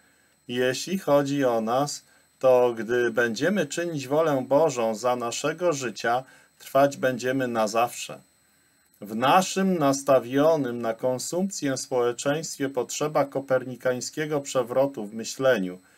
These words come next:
by zrozumieć i docenić biblijną koncepcję woli Bożej.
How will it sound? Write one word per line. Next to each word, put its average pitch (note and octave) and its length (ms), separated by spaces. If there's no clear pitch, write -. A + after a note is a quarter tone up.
by A#2+ 260
zrozumieć C3+ 880
i G#2+ 100
docenić A2+ 640
biblijną C3+ 640
koncepcję C3 760
woli G#2 320
Bożej. B2 640